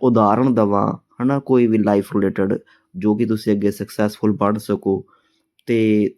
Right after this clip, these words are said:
ਤੁਹਾਡੇ ਤੱਕ ਉਹਦੀ ਨੋਟੀਫਿਕੇਸ਼ਨ ਪਹੁੰਚ ਸਕੇ। ਵੀਡੀਓ ਨੂੰ ਅੰਤ ਤੱਕ ਜ਼ਰੂਰ ਸੁਣਿਆ ਕਰੋ ਸਾਧ ਸੰਗਤ ਜੀ, ਕਿਉਂਕਿ ਪੂਰਾ ਇੱਕ ਨਿਚੋੜ ਹੁੰਦਾ। ਚੌਵੀ ਘੰਟਿਆਂ 'ਚੋਂ ਮੇਰੀ ਜ਼ਿਆਦਾ ਵੱਡੀ ਵੀਡੀਓ ਨਹੀਂ ਹੁੰਦੀ, ਚਾਰ ਪੰਜ ਮਿੰਟ ਦੀ ਵੀਡੀਓ ਹੁੰਦੀ ਹੈ।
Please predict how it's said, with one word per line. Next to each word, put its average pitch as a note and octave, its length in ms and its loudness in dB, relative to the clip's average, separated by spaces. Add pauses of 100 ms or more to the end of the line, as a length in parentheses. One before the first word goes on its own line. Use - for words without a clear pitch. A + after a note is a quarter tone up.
ਤੁਹਾਡੇ G#2+ 220 -2
ਤੱਕ G#2+ 220 -4
ਉਹਦੀ G#2+ 220 2
ਨੋਟੀਫਿਕੇਸ਼ਨ G#2 580 -2
ਪਹੁੰਚ G2 300 -4
ਸਕੇ। - 340 -10 (480)
ਵੀਡੀਓ G#2+ 300 4
ਨੂੰ A2+ 140 0 (120)
ਅੰਤ B2 160 -2
ਤੱਕ A#2+ 120 0
ਜ਼ਰੂਰ A2+ 300 2
ਸੁਣਿਆ G#2 300 0
ਕਰੋ G2+ 200 0
ਸਾਧ F#2+ 260 -2
ਸੰਗਤ G2 360 -2
ਜੀ, F#2+ 340 -4 (380)
ਕਿਉਂਕਿ A2+ 240 -4
ਪੂਰਾ G#2+ 300 0
ਇੱਕ G2+ 540 0
ਨਿਚੋੜ G2+ 500 0
ਹੁੰਦਾ। G2+ 260 -2
ਚੌਵੀ G#2+ 420 0
ਘੰਟਿਆਂ G#2+ 260 0
'ਚੋਂ G#2 160 -2
ਮੇਰੀ G#2 200 0
ਜ਼ਿਆਦਾ G2+ 260 0
ਵੱਡੀ G#2 260 -2
ਵੀਡੀਓ G2+ 240 0
ਨਹੀਂ G#2 100 0
ਹੁੰਦੀ, G#2 200 -2
ਚਾਰ F#2+ 240 -2
ਪੰਜ G2+ 260 -6
ਮਿੰਟ F#2+ 220 -4
ਦੀ F#2 100 -2
ਵੀਡੀਓ F#2+ 300 0
ਹੁੰਦੀ - 400 -4
ਹੈ। - 120 -14